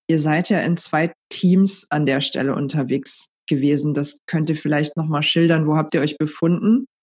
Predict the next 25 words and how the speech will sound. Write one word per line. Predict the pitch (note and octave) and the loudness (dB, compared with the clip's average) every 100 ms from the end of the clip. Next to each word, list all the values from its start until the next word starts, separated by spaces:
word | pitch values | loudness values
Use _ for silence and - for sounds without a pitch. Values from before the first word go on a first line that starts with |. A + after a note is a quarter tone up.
| _ _ _ _ - | _ _ _ _ -4
Ähm, | D#3+ D#3+ D#3+ D#3+ D#3 | 0 2 2 2 0
vielleicht | - D#3 E3+ | 0 2 2
starten | - C#3 D#3 G#3 F#3+ | 0 0 2 4 2
wir | E3 | 4
mit | D#3+ D#3+ | 2 0
dem | D3+ | 0
Helmut, | D#3+ E3 G3+ F3+ G3 - _ - | 2 2 2 2 -2 -10 _ -4
weil | D3 C#3 | -2 0
ich | D3+ - - - | -2 -6 -12 -2
weiß, | C#3+ D#3 - | 0 0 -2
wo | D3 | -4
er | C3+ D3 | -2 -2
war. | C#3+ C#3+ G3 G3 - - | 0 0 2 0 -2 2
<laughs> | G#3+ - G3+ - - - E4+ D#4 A#3 - - - | 2 4 2 0 -4 -6 -10 -10 -10 -12 -10 0
Und, | D#3+ D#3+ D#3+ - | 2 2 0 0
ähm, | D#3 D#3+ E3+ E3 E3 E3+ _ _ _ G3+ | 0 4 4 2 0 -4 _ _ _ -2
erzähl | G3 A#3 | 2 2
mal, | C4 D3+ | 2 2
Helmut, | D#3 C3+ C#3+ C#3+ - _ _ - | 2 0 -2 -4 -8 _ _ -10
wie, | D3+ F3 G3 G#3+ A3+ A#3+ - - | -2 2 4 6 4 2 -2 -2
ähm, | E3+ F3 F3+ F3+ F3+ F3 - - - _ _ - | 0 2 2 2 0 -2 -6 -14 -16 _ _ 2
wie | G#3+ | 4
lief's | G#3 C4+ C4 | 4 2 0
bis | G3+ G3 | -2 0
dahin | E3+ E3 G3 C#4 | 0 2 4 2